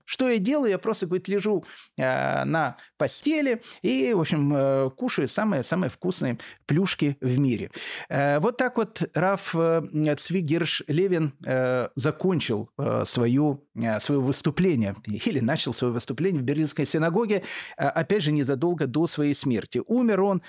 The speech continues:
э, как я сказал, в тысяча восемьсотом году. И, в принципе, э, с этого момента, э, в Берлине, э, в принципе, уже больше не было главных раввинов. Э, но мы с вами, э, дорогие друзья,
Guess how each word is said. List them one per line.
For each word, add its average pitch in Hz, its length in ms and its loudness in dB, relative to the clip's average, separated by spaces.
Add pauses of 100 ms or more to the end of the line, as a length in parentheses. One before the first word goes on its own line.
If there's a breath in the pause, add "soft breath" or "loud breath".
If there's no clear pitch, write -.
(200 loud breath)
э, 139 300 2
как - 240 -6
я 135 260 0
сказал, 147 360 0
в - 80 -6
тысяча 143 500 -2
восемьсотом 156 560 -2
году. 196 400 2 (400 loud breath)
И, 226 140 2
в - 100 -12
принципе, 240 600 0
э, 165 540 2
с - 140 -8
этого 208 280 2
момента, 180 920 2
э, 135 320 2
в 131 140 0
Берлине, 160 840 2
э, 131 220 0
в - 120 -10
принципе, 180 400 0
уже 175 600 0 (140)
больше 156 460 0
не 147 200 2
было 143 300 0 (180)
главных 139 640 0
раввинов. 110 560 -2 (960 loud breath)
Э, 170 300 2
но 196 160 0
мы 339 140 0
с - 80 -6
вами, 269 360 2 (160 loud breath)
э, 185 180 0
дорогие 202 320 0
друзья, 208 540 2